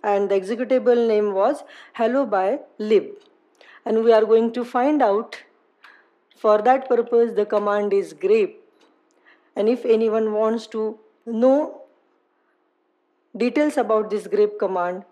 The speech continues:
please refer our Linux as Administrator course videos. We want to know the more about libc or find out libc from this outcome of the L D D. The meaning of this command is,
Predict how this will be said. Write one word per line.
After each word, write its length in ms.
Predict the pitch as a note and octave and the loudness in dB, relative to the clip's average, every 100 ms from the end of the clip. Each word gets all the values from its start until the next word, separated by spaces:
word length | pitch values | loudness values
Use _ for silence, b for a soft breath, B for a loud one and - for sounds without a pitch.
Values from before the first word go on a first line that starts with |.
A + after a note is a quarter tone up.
| - | -4
please 260 | C#4 C#4+ | 0 0
refer 500 | B3 A3+ A3+ G3+ G3 | 2 0 0 -2 -2
our 420 | A3+ F#3+ F3 G3+ B B - | -2 0 0 -2 B B -4
Linux 420 | B3 C4 C4+ - | 0 2 0 -4
as 200 | B3 G#3 G#3+ | -2 -2 -2
Administrator 880 | A3 G#3 G#3+ A3 A3+ - A#3+ A#3 B3 | 0 0 0 -2 -4 -4 -4 0 0
course 540 | B3 A3+ F#3+ F#3+ - - | -2 -2 -2 -2 -8 -10
videos. 640 | G3 G#3 F3+ C#3+ C#3+ - _ _ b b b b b b - | -6 -4 -4 -4 -8 -16 _ _ b b b b b b -4
We 140 | A#3+ | -2
want 360 | G#3+ G#3+ G#3+ G#3+ | 2 2 0 -2
to 100 | G#3+ | -2
know 240 | A3 B3+ | 0 2
the 100 | A#3 | 0
more 280 | A3 A#3 C4 | 0 2 4
about 400 | A3+ G#3 F#3+ F#3+ | 2 2 0 -2
libc 460 | A#3 B3+ - G#3+ G3+ | -4 -6 -8 -4 -2
or 140 | F#3 | -2
find 340 | F#3+ A#3 B3+ A3+ | -2 -2 0 0
out 280 | F3 F3+ | 0 -2
libc 520 | - A3 A#3 - G3 F#3 | -6 -6 -6 -6 -6 -6
from 300 | G3 F#3 F3+ | -6 -6 -2
this 380 | F#3 F3+ - - B B B | -4 -4 -12 -20 B B B
outcome 480 | - G3+ G3 C#4 B3+ | -4 -4 0 2 2
of 160 | A3+ F3+ | 0 0
the 100 | F#3 | 0
L 140 | F3+ | 0
D 140 | E3 C#3 | -2 -4
D. 240 | F#3 C4 - _ _ _ b b - | -4 -6 -8 _ _ _ b b -4
The 100 | G3 | 0
meaning 340 | A3+ C4+ D4 | 2 2 2
of 120 | C#4 | 2
this 200 | A#3 B3+ | 0 -4
command 420 | - A3 G3+ F#3+ F#3 | -2 -2 -2 -4 -2
is, 300 | A#3 - | -4 -6